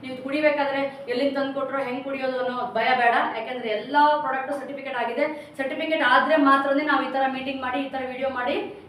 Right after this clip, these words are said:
ಎಲ್ಲ ಕಡೆ ಶೇರ್ ಮಾಡ್ಬೋದು. ಇಲ್ಲಾಂದ್ರೆ ನಮ್ಮನ್ನ ಏನ್ ಮಾಡ್ತಾರೆ, ಫುಡ್ ಇನ್ಸ್‌ಪೆಕ್ಟರ್ ಬಂದು ಹಿಡ್ಕೊಳ್ತಾರೆ, "ಯಾಕಮ್ಮ ಹೆಂಗ್ ಕೊಟ್ಟೆ ಜನರಿಗೆ?" ಅಂತ ಕೇಳ್ತಾರೆ. ಯಾಕಂದ್ರೆ ಇದು ಫುಡ್ ವಿಚಾರ. So ಫುಡ್ ವಿಚಾರ ಯಾವಾಗ್ಲೂ ಕೂಡ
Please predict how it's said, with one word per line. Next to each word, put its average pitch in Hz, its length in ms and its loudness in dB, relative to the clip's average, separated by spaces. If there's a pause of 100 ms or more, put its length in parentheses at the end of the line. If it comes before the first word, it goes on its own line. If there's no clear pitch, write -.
ಎಲ್ಲ 262 160 0
ಕಡೆ 269 340 0
ಶೇರ್ 254 160 0
ಮಾಡ್ಬೋದು. 240 300 0
ಇಲ್ಲಾಂದ್ರೆ 254 320 -4
ನಮ್ಮನ್ನ 240 220 -4
ಏನ್ 247 140 -8
ಮಾಡ್ತಾರೆ, 240 320 -8
ಫುಡ್ 240 180 -10
ಇನ್ಸ್‌ಪೆಕ್ಟರ್ 240 400 -8
ಬಂದು 233 140 -8
ಹಿಡ್ಕೊಳ್ತಾರೆ, 233 800 -6
"ಯಾಕಮ್ಮ 240 400 0
ಹೆಂಗ್ 233 220 -4
ಕೊಟ್ಟೆ 240 220 -6
ಜನರಿಗೆ?" 214 340 -2
ಅಂತ 202 140 -4
ಕೇಳ್ತಾರೆ. 202 400 -2
ಯಾಕಂದ್ರೆ 233 420 -2
ಇದು 339 420 -4 (240)
ಫುಡ್ 269 160 -2
ವಿಚಾರ. 226 280 0 (400)
So 311 180 4
ಫುಡ್ 320 200 0
ವಿಚಾರ 349 380 2
ಯಾವಾಗ್ಲೂ 302 420 6
ಕೂಡ 302 180 2